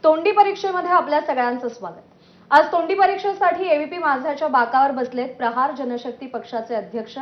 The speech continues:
आमदार बच्चू कडू. प्रत्येक वर्गामध्ये असा एक विद्यार्थी असतो, जो कधीच कोणत्या ग्रुपचा भाग नसतो, कोणत्याही ग्रुपमध्ये तो सक्रिय नसतो, पण जेव्हा कोणाला मदत करण्याची वेळ येते, तेव्हा तोच विद्यार्थी अग्रणी असतो.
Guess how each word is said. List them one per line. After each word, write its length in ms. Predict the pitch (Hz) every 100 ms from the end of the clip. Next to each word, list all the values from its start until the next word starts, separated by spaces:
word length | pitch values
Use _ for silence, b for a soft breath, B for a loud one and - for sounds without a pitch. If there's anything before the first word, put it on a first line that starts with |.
| 302 -
आमदार 340 | 208 208 226
बच्चू 300 | 214 196 220
कडू. 200 | 202 175 - _ _ b b b b b
प्रत्येक 380 | 302 302 403 415
वर्गामध्ये 480 | 370 339 370 381 392
असा 320 | 370 339 339
एक 120 | 339
विद्यार्थी 480 | 320 233 285 294 330
असतो, 360 | 294 - 226 233
जो 140 | 294
कधीच 400 | 302 269 269 330
कोणत्या 360 | - 269 262 285
ग्रुपचा 400 | 262 247 226 262
भाग 320 | 254 214 220 247
नसतो, 360 | 247 233 262
कोणत्याही 420 | 269 240 226 247
ग्रुपमध्ये 420 | 247 254 254 262 285
तो 120 | 330
सक्रिय 440 | 339 311 285 294
नसतो, 400 | 240 196 - 165 _ b b b -
पण 160 | 339
जेव्हा 260 | 330 320 359
कोणाला 320 | 381 392 403
मदत 300 | 370 285 359 -
करण्याची 380 | 339 339 339 370
वेळ 160 | 320 311
येते, 380 | 285 285 247
तेव्हा 280 | 220 240 277
तोच 360 | 277 302 339 302
विद्यार्थी 500 | 277 214 240 233 294
अग्रणी 380 | 247 233 220 190
असतो. 340 | 185 -